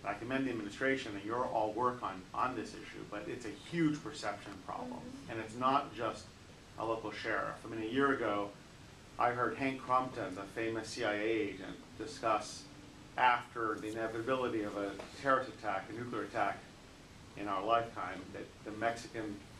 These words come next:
Speaker 1: situation was the most scariest issue that he thought that exists in the United States today.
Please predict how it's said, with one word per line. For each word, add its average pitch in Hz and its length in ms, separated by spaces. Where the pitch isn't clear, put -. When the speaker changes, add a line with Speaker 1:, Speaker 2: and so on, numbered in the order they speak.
Speaker 1:
situation 113 640
was 101 160
the 110 80
most 104 320
scariest 117 380
issue 107 320
that 101 100
he 165 140
thought 90 420
that 117 120
exists 113 600
in 123 100
the 117 60
United 123 300
States 131 360
today. - 280